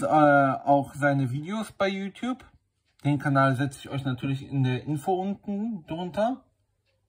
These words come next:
Ja, und der, ähm, schleift seine Messer wirklich mit Spiegelpolitur.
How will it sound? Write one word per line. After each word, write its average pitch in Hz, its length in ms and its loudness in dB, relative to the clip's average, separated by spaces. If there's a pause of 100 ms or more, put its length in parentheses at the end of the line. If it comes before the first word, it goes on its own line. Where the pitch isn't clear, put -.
(1080)
Ja, 185 160 8
und - 720 2
der, 170 500 6
ähm, 151 560 6
schleift 160 380 4
seine 151 180 6
Messer 151 320 4
wirklich 139 420 2
mit 139 280 6
Spiegelpolitur. 147 960 2